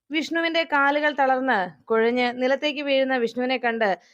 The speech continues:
ശ്യാമ "അയ്യോ വിഷ്ണുവേട്ടാ" എന്ന് വിളിച്ച് അരികിലേക്ക് ഓടിയെത്തി. വിഷ്ണു അവിടുത്തെ ടീപ്പോയിൽ പിടിച്ചെഴുന്നേക്കാൻ തുടങ്ങുമ്പോ ശ്യാമ ഓടി വന്ന് വിഷ്ണുവിനെ പിടിച്ചതും വിഷ്ണു പറഞ്ഞു, "വേണ്ട, വേണ്ട,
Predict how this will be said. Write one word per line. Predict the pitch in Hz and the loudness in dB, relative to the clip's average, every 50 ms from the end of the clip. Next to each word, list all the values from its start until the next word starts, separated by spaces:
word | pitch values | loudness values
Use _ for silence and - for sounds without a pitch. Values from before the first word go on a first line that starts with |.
| _ _ | _ _
ശ്യാമ | - - 226 220 220 226 233 | -6 -2 0 0 2 2 2
"അയ്യോ | 226 226 - - 269 294 311 302 | 0 0 0 0 0 0 0 0
വിഷ്ണുവേട്ടാ" | 269 247 - 294 302 302 294 302 | -2 -2 -2 -2 0 2 2 2
എന്ന് | 294 285 277 269 262 | 2 2 2 2 2
വിളിച്ച് | 254 247 240 226 233 | 2 2 2 2 0
അരികിലേക്ക് | 233 - 240 226 226 226 233 226 226 - | 0 0 0 0 2 2 2 0 0 0
ഓടിയെത്തി. | 196 190 196 208 202 190 185 180 170 170 _ _ _ _ _ 233 | -2 -2 -2 -2 -2 -4 -4 -8 -14 -16 _ _ _ _ _ -12
വിഷ്ണു | 214 190 190 196 - 214 214 | -6 -6 -6 -6 -4 -4 -4
അവിടുത്തെ | 214 - - 233 240 247 247 262 262 | -4 0 0 0 0 0 0 0 -2
ടീപ്പോയിൽ | 254 254 247 247 240 269 269 269 269 | -2 -2 -4 -2 0 0 0 0 0
പിടിച്ചെഴുന്നേക്കാൻ | - 262 240 254 - 262 247 240 247 254 247 262 262 247 | -2 -6 -6 -4 -2 -2 0 0 0 0 0 0 0 0
തുടങ്ങുമ്പോ | 240 220 214 208 220 220 214 202 185 - - - - - - _ _ _ - | 0 -2 -2 -2 -2 -2 0 0 -2 -2 -6 -18 -20 -20 -20 _ _ _ -6
ശ്യാമ | - 311 320 320 349 359 | -2 2 2 2 4 4
ഓടി | 339 320 311 311 311 330 | 4 4 4 2 2 0
വന്ന് | 320 311 302 294 294 285 277 269 - _ _ - | 0 0 0 2 4 4 4 2 0 _ _ -2
വിഷ്ണുവിനെ | 269 247 - 302 302 302 302 302 | -2 0 0 0 0 2 2 2
പിടിച്ചതും | 254 277 247 233 233 262 240 240 214 196 185 180 165 180 196 | 0 0 -2 0 0 2 2 2 2 0 -4 -10 -10 -8 -4
വിഷ്ണു | 190 202 202 - 240 | -2 -2 -2 0 0
പറഞ്ഞു, | 247 247 247 233 226 233 214 | 2 2 2 2 2 0 0
"വേണ്ട, | 196 196 208 220 220 247 226 214 - - _ - | 0 2 0 2 4 4 4 4 2 0 _ -4
വേണ്ട, | 214 214 220 240 | -2 0 2 2